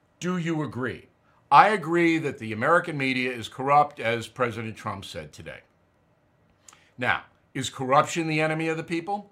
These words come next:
Yeah. But it's a difficult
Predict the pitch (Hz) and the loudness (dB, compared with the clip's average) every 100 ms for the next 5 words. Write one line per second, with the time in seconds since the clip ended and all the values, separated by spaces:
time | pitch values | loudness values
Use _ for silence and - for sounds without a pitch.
0 | _ 135 190 185 - _ _ _ _ _ | _ -8 -6 -8 -14 _ _ _ _ _
1 | _ _ _ _ _ _ _ _ _ _ | _ _ _ _ _ _ _ _ _ _
2 | _ _ _ _ _ _ _ _ _ - | _ _ _ _ _ _ _ _ _ -20
3 | 110 147 151 156 - 139 160 - - 175 | 2 6 6 2 -4 -4 -4 -6 -6 2
4 | 160 151 - | 4 4 -4